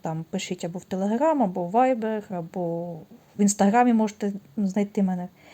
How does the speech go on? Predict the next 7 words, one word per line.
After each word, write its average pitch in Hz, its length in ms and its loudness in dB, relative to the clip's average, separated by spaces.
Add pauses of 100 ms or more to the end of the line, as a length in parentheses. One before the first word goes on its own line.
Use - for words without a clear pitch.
(960)
От, 214 320 2 (120)
а 247 200 4 (240)
тут 403 140 6
всього 311 320 6
нічого, 349 500 4
тих 233 300 2
рядів, 247 540 4